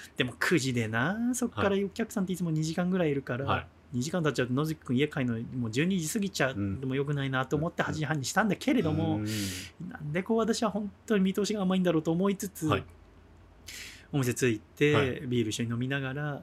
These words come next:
Speaker 1: 「ちょっと明日したいものあるんだ」って言って、こうバックヤード入ってって、
Speaker 2: おー。はい。
Speaker 1: 花束ですよね。
Speaker 2: はい。
Speaker 1: 花束持ってきて、で、
Speaker 2: はい。
Speaker 1: ポケットには指輪を潜ませるわけです。
Speaker 2: はい。
Speaker 1: で、花束、その、叱られながら作った花束ですよ。
Speaker 2: はい。
Speaker 1: 浅草のお姉様に。
Speaker 2: うん。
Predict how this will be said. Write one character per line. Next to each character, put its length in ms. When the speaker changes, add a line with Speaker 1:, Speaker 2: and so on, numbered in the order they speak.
Speaker 1:
「ち 60
ょ 40
っ 40
と 60
明 100
日 220
し 80
た 100
い 40
も 120
の 120
あ 60
る 100
ん 60
だ」 80
っ 40
て 80
言 100
っ 20
て、 80
こ 240
う 20
バ 60
ッ 40
ク 140
ヤ 60
ー 40
ド 60
入 120
っ 20
て 60
っ 20
て、 80
Speaker 2:
お 200
ー。 80
は 40
い。 20
Speaker 1:
花 260
束 200
で 60
す 100
よ 100
ね。 140
Speaker 2:
は 140
い。 80
Speaker 1:
花 160
束 160
持 60
っ 20
て 160
き 100
て、 220
で、 120
Speaker 2:
は 80
い。 40
Speaker 1:
ポ 40
ケ 140
ッ 20
ト 200
に 120
は 140
指 260
輪 100
を 80
潜 220
ま 80
せ 120
る 60
わ 80
け 100
で 80
す。 120
Speaker 2:
は 120
い。 100
Speaker 1:
で、 420
花 200
束、 200
そ 120
の、 380
叱 220
ら 120
れ 80
な 120
が 100
ら 100
作 140
っ 40
た 100
花 180
束 180
で 100
す 140
よ。 80
Speaker 2:
は 140
い。 100
Speaker 1:
浅 200
草 180
の 120
お 40
姉 120
様 260
に。 160
Speaker 2:
う 40
ん。 260